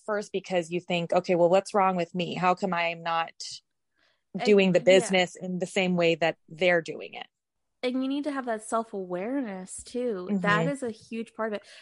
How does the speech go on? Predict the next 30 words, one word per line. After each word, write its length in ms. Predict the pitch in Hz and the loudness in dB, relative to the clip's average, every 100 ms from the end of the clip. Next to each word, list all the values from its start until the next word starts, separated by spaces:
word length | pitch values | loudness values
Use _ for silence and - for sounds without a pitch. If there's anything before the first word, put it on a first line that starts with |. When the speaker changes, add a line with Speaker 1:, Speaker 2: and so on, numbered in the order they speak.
| _ | _
Speaker 2:
Having 240 | 262 294 | 0 2
that 120 | 311 277 | 0 -4
self-awareness 560 | 269 240 226 240 233 | -4 0 0 0 -4
to 40 | 233 | -4
know 160 | 208 | -4
that 160 | 196 185 - | -4 -8 -6
this 220 | 285 277 | -6 -4
is 100 | 240 | -4
not 260 | 220 214 | -4 -4
going 220 | 226 226 208 | -4 -4 -4
to 60 | |
work 220 | 190 220 - | -4 -6 -6
for 160 | 240 214 | -8 -6
me, 200 | 185 196 - _ _ | -8 -12 -20 _ _
or 320 | 254 247 233 | 0 2 2
that 320 | 214 196 196 - _ _ _ | -2 -4 -6 -10 _ _ _
this 260 | 208 233 262 | -2 0 0
is 140 | 262 - | -2 -2
influencing 680 | 240 269 247 226 226 214 | -2 -2 -2 -2 -4 -4
me 160 | 208 208 | -4 -4
in 60 | 202 | -4
a 40 | |
way 160 | 196 202 | -2 -4
that 140 | 196 | -4
I 160 | 190 202 | -4 -2
don't 240 | 202 202 | -2 -4
want 220 | 208 202 | -4 -6
to 80 | 202 | -8
be 80 | 202 | -12
influenced. 960 | - 190 - - - - - - - | -10 -10 -10 -14 -14 -18 -20 -20 -20